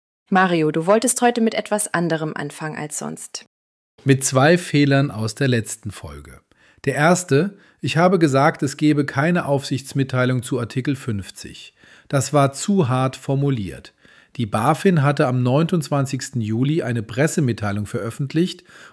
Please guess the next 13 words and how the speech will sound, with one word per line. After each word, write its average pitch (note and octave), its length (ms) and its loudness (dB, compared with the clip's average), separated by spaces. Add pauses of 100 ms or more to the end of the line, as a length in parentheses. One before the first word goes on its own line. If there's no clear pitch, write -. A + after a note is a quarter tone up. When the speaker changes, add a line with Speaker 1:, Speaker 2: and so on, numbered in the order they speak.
Speaker 2:
und D#3 120 -2
eine D3+ 220 2
eigene E3 400 4
Seite C3 440 2
zur B2 300 0
K-I-Marktüberwachung B2 1600 -2
dazu. A#2 520 -8 (540)
Richtig C3 460 0
ist, - 380 0 (320)
kein A#2 300 0
Fall, D3 540 0 (220)
keine A2 340 0
Warnung, C#3 540 0